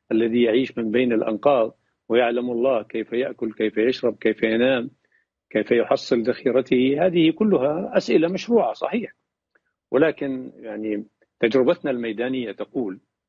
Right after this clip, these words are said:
بأنه حرب التحرير طويلة الأمد، حرب التحرير، وخاصة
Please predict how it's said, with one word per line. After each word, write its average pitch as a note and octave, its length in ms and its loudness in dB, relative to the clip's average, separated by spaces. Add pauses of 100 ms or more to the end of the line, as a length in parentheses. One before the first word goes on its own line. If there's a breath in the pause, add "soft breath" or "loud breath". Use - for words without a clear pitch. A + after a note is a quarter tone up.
(360)
بأنه A#2 580 -4
حرب C3+ 420 -2
التحرير A#2 760 0 (840)
طويلة D#3 400 2
الأمد، D#3+ 420 -6 (300)
حرب B2 200 -8
التحرير، B2 320 -2
وخاصة D3 440 -2